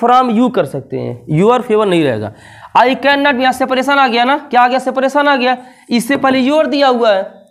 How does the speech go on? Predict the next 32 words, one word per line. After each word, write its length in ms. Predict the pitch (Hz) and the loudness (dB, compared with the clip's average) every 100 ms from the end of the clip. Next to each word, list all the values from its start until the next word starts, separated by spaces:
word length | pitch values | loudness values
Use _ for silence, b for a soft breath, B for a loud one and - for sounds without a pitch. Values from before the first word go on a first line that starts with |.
| - | 0
यानी 280 | 196 240 | 0 0
कि 140 | 277 277 | -2 -2
इनके 540 | 285 247 254 254 285 | -2 -2 -2 0 -2
पहले, 480 | 285 277 202 214 214 | 0 0 2 2 0
सॉरी, 320 | 220 226 185 B B B B | 0 0 -2 B B B B
लिखे 320 | 175 208 269 | -2 2 2
पॉजेसिव, 580 | 269 240 226 226 233 262 | 2 0 0 -2 -2 -2
इनके 280 | 247 233 269 | -2 -2 -2
बाद 240 | 208 240 | 2 0
पॉजेसिव 420 | - 233 226 233 | 0 -2 -2 -2
एडजेक्टिव 340 | 247 208 220 247 | -2 -2 -2 -2
नहीं 260 | 208 202 | 0 2
आते 220 | 180 139 123 | 0 0 -4
हैं, 340 | 113 107 - | -6 -10 -6
इनके 360 | 190 208 226 285 | -2 0 0 -2
पहले 500 | 294 247 214 233 294 | -2 0 0 0 -2
पॉजेसिव 440 | 320 254 220 214 | -2 -2 -2 -2
एडजेक्टिव, 280 | 175 156 147 | -2 -2 -2
यहाँ 100 | 202 | -2
पहले 380 | 220 220 202 247 | 0 -2 0 0
रहेगा। 300 | 196 123 117 | 0 -4 -8
क्या 160 | 120 208 | -4 -2
रहेगा? 500 | 214 208 233 277 B B B B - | 0 0 0 -2 B B B B -2
इनके 360 | 220 233 233 277 | 0 0 0 -4
पहले 460 | 269 240 214 269 | -2 0 0 0
पॉजेसिव 440 | 294 240 233 233 233 | -2 -4 -4 -2 -2
एडजेक्टिव 320 | 220 220 220 | -2 -2 -2
नहीं 180 | 190 175 | 0 0
आएंगे। 300 | 139 110 104 B B B - | -2 -4 -8 B B B -2
"I 100 | 185 | 0
cannot 500 | 254 254 262 262 269 | 0 0 0 2 0
bear 460 | 214 170 233 262 | 0 -2 2 2